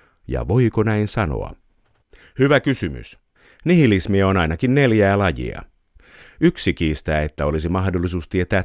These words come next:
totuutta. Toisen mukaan ei ole mahdollista laatia päteviä moraalisia arvoja, arvostuksia ja normeja. Kolmas nihilismin laji torjuu vallitsevan yhteiskuntajärjestyksen ja viimeisen lajin mukaan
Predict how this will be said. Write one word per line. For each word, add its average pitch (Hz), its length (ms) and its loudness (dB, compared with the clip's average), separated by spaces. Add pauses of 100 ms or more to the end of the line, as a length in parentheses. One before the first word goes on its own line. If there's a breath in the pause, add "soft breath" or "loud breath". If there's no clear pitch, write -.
totuutta. - 640 -4 (680 soft breath)
Toisen 107 300 4
mukaan 101 380 0
ei 90 140 0
ole 95 140 2
mahdollista 95 600 0
laatia 92 420 0
päteviä 113 400 2
moraalisia 113 600 0
arvoja, 76 520 -4 (220)
arvostuksia 90 840 -2
ja 110 120 -2
normeja. 69 480 0 (840 loud breath)
Kolmas 104 440 4
nihilismin 98 580 0
laji 95 220 2
torjuu 73 480 -2
vallitsevan 95 640 0
yhteiskuntajärjestyksen 98 1400 -2 (360 soft breath)
ja 131 160 2 (120)
viimeisen 87 540 2
lajin 73 280 -2
mukaan 85 500 -2